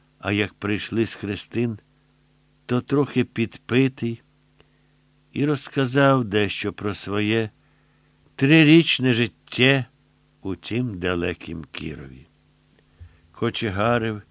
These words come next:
і жив там же при кочегарці, у маленькій кімнатці, де тико й добра всього, що топчан,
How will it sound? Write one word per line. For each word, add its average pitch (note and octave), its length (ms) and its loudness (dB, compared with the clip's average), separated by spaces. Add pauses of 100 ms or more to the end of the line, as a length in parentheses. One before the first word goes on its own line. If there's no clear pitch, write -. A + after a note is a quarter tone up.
(600)
і E3+ 180 2
жив C#3 420 4
там A#2 420 2
же G#2+ 220 -2
при G#2+ 200 -4
кочегарці, G2 1040 -4 (560)
у F#2 80 -10
маленькій G#2 600 0
кімнатці, F#2 840 -10 (840)
де C#3+ 240 2
тико E3+ 460 2
й C#3 60 4
добра C3+ 480 6
всього, C#3 420 0
що A#2 280 -4
топчан, A#2 800 2